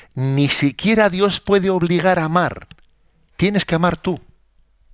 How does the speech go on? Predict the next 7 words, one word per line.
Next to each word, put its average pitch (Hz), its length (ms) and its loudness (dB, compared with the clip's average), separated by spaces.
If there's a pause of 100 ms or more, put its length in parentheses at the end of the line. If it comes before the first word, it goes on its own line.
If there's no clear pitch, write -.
(760)
Y 127 100 -4
Dios 165 260 0
mendiga 143 760 0
nuestra 123 300 -6
respuesta 113 600 -6
de 117 100 -2
amor. 117 360 -2